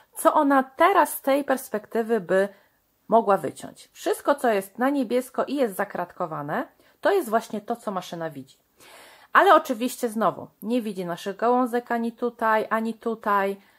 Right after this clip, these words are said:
E, tutaj za dużo, e, chce nam powycinać, więc musimy jej podpowiedzieć, co ona ma tak naprawdę zrobić. Tutaj z boku mamy opcje, dzięki którym możemy pomóc jej odnalezieniem tych elementów, które chcemy, żeby widziała.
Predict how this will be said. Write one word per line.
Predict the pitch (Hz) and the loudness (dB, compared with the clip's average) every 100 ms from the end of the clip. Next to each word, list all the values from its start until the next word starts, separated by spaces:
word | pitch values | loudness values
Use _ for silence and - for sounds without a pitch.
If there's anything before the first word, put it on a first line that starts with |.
| _ | _
E, | 202 190 180 | -4 0 0
tutaj | 175 262 254 220 | 0 0 2 2
za | 175 170 | 2 -2
dużo, | 254 254 233 226 214 - | -2 2 4 6 4 2
e, | 208 | -6
chce | - 240 | -2 0
nam | 226 220 | 2 0
powycinać, | 220 196 220 - 220 202 185 185 - _ - | -2 -8 -8 -8 -6 -4 -4 -6 -14 _ -10
więc | 208 294 339 | -4 -4 -2
musimy | 262 254 262 269 | -4 -2 -2 0
jej | 226 | 0
podpowiedzieć, | 220 220 - 185 220 214 - - _ | -4 -8 -8 -8 -8 -8 -14 -20 _
co | - 240 | -2 0
ona | 240 214 | 0 0
ma | 185 | 0
tak | 175 165 | -4 -6
naprawdę | 165 160 156 151 | -12 -10 -12 -12
zrobić. | 139 131 - - - _ - - | -10 -10 -10 -16 -20 _ -20 -10
Tutaj | - 381 359 | -4 0 0
z | 208 | 2
boku | 226 254 240 | 0 2 2
mamy | 226 240 226 | 2 2 0
opcje, | - 160 - 156 170 226 | 0 -4 -6 -8 -6 -8
dzięki | - 233 254 | -6 -4 -4
którym | 220 - 226 233 | -8 -4 -2 -2
możemy | 180 196 202 | -4 -4 -4
pomóc | 214 220 226 226 - | 2 2 4 -2 -4
jej | 185 185 190 - | -2 0 0 -2
odnalezieniem | - 202 226 220 214 254 277 262 | 0 2 6 6 6 4 4 2
tych | 262 - | -2 -2
elementów, | 247 247 226 247 254 269 | 0 2 2 0 -2 -8
które | - 240 | -4 -4
chcemy, | - - 254 262 | -4 0 4 4
żeby | 240 196 | 2 -4
widziała. | 180 170 143 135 | -8 -8 -10 -10